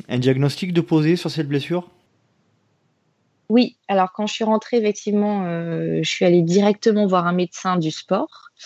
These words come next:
Speaker 2: euh, qui m'a diagnostiqué, du coup, un T F L. Alors, euh, je connais l'acronyme, je pourrais pas te dire le nom en
Speaker 1: C'est ten-,
Speaker 2: entier.
Speaker 1: je la connais très bien. Je crois, si je me trompe pas, que c'est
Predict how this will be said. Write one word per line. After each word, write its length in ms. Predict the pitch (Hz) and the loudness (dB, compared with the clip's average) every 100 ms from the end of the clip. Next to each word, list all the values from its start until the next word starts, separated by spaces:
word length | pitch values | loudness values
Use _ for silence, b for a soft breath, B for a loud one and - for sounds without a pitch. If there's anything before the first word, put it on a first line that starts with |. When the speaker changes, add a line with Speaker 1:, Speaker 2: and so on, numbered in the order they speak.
| B B B _ | B B B _
Speaker 2:
euh, 1040 | 196 185 185 180 180 175 170 175 165 165 165 - | -2 0 0 0 0 0 -2 -2 -2 0 -2 -6
qui 280 | - - 196 | -8 0 4
m'a 200 | 202 196 | 4 4
diagnostiqué, 680 | 185 185 196 - 202 - 233 | 4 2 0 -2 -6 0 2
du 140 | 214 | 2
coup, 220 | - 220 | 0 -2
un 480 | 202 175 170 160 160 - | -2 0 -2 -4 -8 -2
T 200 | 196 165 | 0 0
F 100 | 196 | 0
L. 200 | 262 339 _ _ _ _ _ _ _ _ _ _ _ - | -2 -2 _ _ _ _ _ _ _ _ _ _ _ -4
Alors, 300 | 175 175 170 | -2 0 2
euh, 340 | 180 175 175 170 | 4 4 4 2
je 100 | 185 | 2
connais 260 | 214 226 | 2 4
l'acronyme, 600 | 226 220 - 233 226 240 | 2 0 0 2 4 2
je 100 | 208 | 0
pourrais 260 | 196 196 190 | -2 -4 -6
pas 140 | - | -4
te 120 | 214 220 | -4 -2
dire 240 | 196 208 | -2 0
le 100 | 202 | 0
nom 200 | 202 208 | 0 -2
en 120 | 190 | -2
Speaker 1:
C'est 60 | 190 | -2
ten-, 260 | 190 - | -4 -4
Speaker 2:
entier. 240 | 165 220 311 - | 0 0 0 -6
Speaker 1:
je 160 | 139 147 | -2 2
la 140 | 151 | 2
connais 260 | 151 160 165 | 4 2 2
très 160 | - | 2
bien. 200 | 175 151 135 _ - | 0 0 -4 _ -16
Je 120 | 107 | -6
crois, 300 | 135 - 165 | -6 0 2
si 160 | 147 156 | 2 0
je 100 | 139 | 2
me 120 | 151 | 2
trompe 200 | - 151 | 2 0
pas, 220 | 165 185 | 0 0
que 80 | 185 | -2
c'est 220 | - 139 | -4 -6